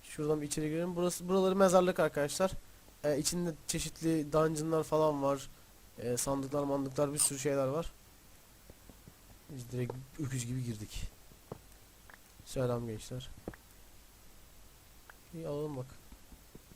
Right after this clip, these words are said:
Oh, chest benim dolmuş. Neyse, şuraya ev yapayım ben mezarlığa. Abi mezarlığa ev yapmak ne kadar korkunç ya. Ama yapacak bir şey yok.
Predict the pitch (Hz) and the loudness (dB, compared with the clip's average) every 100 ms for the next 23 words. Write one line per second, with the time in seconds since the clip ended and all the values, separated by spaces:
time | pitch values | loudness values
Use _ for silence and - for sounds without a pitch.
0 | - - - - - - - - - - | -14 -14 -16 -20 -20 -20 -20 -20 -20 -18
1 | - - - - - - - - - - | -18 -20 -20 -20 -20 -20 -20 -20 -20 -20
2 | - - - - - - - - - - | -20 -20 -20 -20 -20 -20 -20 -20 -20 -16
3 | - 139 147 143 143 151 131 - - - | -4 2 4 6 6 4 0 -14 -10 -6
4 | 131 131 135 131 123 127 - - - - | -4 -2 -4 -2 -4 -4 -8 -16 -20 -20
5 | - - - - - - - 156 147 - | -20 -20 -20 -20 -20 -20 -10 -6 -4 0
6 | 160 165 170 135 123 127 135 - 127 123 | 4 6 6 2 0 -4 -4 -10 -6 -2
7 | 123 117 123 131 - - - - - - | -2 -2 -4 -8 -18 -20 -20 -20 -20 -20
8 | - - - - - 131 131 123 127 131 | -20 -20 -20 -12 -2 0 2 2 2 2
9 | 135 135 139 139 131 123 - 123 127 117 | 4 4 4 2 0 -6 -4 -2 -2 -2
10 | 113 117 113 104 110 - - - - - | -6 -8 -10 -10 -12 -16 -20 -20 -20 -20
11 | - - - - - - - - - - | -20 -20 -20 -20 -20 -20 -20 -20 -20 -20
12 | - - - 123 127 117 127 - 123 | -20 -20 -12 -6 -4 -4 -10 -8 -10